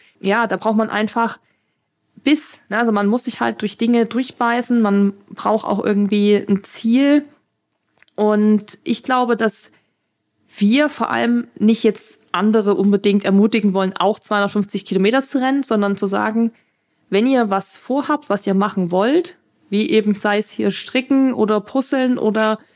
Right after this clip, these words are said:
irgendeinen anderen Sport, Fallschirmspringen, keine Ahnung, und man denkt, äh, man will das unbedingt mal machen, das halt auch einfach zu machen. Und ich glaub, dass wir dann mit dem Lauf einfach nur so ein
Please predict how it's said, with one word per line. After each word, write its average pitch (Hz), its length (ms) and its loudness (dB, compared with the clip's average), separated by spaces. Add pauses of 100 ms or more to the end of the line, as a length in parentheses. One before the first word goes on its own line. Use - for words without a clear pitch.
(540)
irgendeinen 254 320 0
anderen 269 360 0
Sport, 254 340 -4
Fallschirmspringen, 254 720 -2
keine 240 280 -2
Ahnung, 254 400 -2
und 220 160 2
man 220 180 0
denkt, 254 480 -2
äh, 220 100 0
man 214 220 2
will 247 80 2
das 233 180 -2
unbedingt 262 460 2
mal 214 120 0
machen, 247 460 -2
das 214 220 -4
halt 220 120 0
auch - 120 -4
einfach 220 380 -2
zu - 180 -2
machen. 220 360 0
Und 202 400 0
ich - 100 -14
glaub, - 240 -4
dass 208 260 -2
wir 220 160 0
dann 233 220 0
mit 202 160 -2
dem 202 120 0
Lauf 196 320 0
einfach 208 360 -2
nur 208 180 0
so 208 240 0
ein 196 200 2